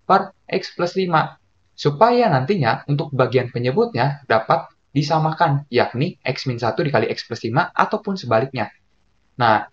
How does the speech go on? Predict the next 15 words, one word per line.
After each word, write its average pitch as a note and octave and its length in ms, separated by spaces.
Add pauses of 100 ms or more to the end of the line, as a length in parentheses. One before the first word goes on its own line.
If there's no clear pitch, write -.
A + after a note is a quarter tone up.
berarti - 240
kita D3+ 240
punya D#3+ 240
bahwa C3+ 240
ini F3 160
akan C#3 160
sama A2 320
dengan G#2 240 (160)
enam G#2+ 320
yang A2 160
dikalikan A2 480
dengan G#2+ 240
X - 240
dikurang G#2+ 320
satu C#3 480